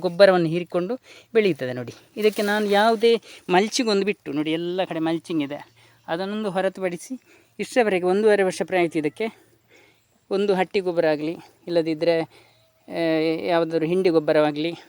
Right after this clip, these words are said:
ಅಥವಾ ರಾಸಾಯನಿಕ ಗೊಬ್ಬರವಾಗಲಿ ಏನೂ ಕೊಡಲಿಲ್ಲ. ಅದು ಕೊಡುವ ಅಗತ್ಯನೂ ಇಲ್ಲ. ಯಾಕಂದ್ರೆ ನಾವು ಹಾಗೆ ಗೊಬ್ಬರ ಕೊಟ್ಟರೆ ಏನಾಗ್ತದೆ ಅಂತ ಹೇಳಿದರೆ ಅದು ವಿಪರೀತ ಬೆಳವಣಿಗೆಯನ್ನು ಕಾಣ್ತದೆ. ಕೆಲವರಿಗೆ ಏನಾಗಿದೆ ಅಂತ ಹೇಳಿದರೆ ಅಡಿಕೆ ಗಿಡ ನೆಟ್ಟು ಎರಡೂವರೆ, ಒಂದು ವರ್ಷ, ಎರಡು ವರ್ಷ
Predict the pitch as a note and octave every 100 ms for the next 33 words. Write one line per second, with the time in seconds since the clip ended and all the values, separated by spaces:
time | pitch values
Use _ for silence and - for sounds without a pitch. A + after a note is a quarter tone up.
0 | - E3+ E3 E3 D#3+ E3 F#3+ F#3 E3+ D3+
1 | D3+ D3 C#3+ D#3+ G#3 - - _ G#3+ C4+
2 | D4 B3 F3+ C#3+ B2+ A#2 - _ _ _
3 | _ - - _ _ A3+ A#3 A3+ B3 G#3+
4 | G3+ - C#4 B3 F#3+ C#3 - - _ F3+
5 | F3+ A3 G3+ G3 A3+ F3 F#3+ G#3+ F3+ F3
6 | G3+ F#3+ F3+ - G3 F#3 D#3 E3 D#3+ D#3+
7 | D3+ B2 C3 - - - - F3 F#3+ A3
8 | A#3 G#3+ F3 F3 G3+ G3 E3+ E3 G3+ F3
9 | C3+ A#2+ - - - - F3 G#3 A3 G#3
10 | G3 G3 G3 F3+ F3+ F3+ F3 F3+ D#3+ C3
11 | B2+ - - D#3 F#3+ G3+ F#3 F3+ F#3 F3+
12 | - B2+ - - _ _ F#3 F3 F#3+ G#3
13 | G3 G3 E3+ F#3 G3+ G3+ G3 F#3 - G3
14 | G3 E3+ F#3+ G3 -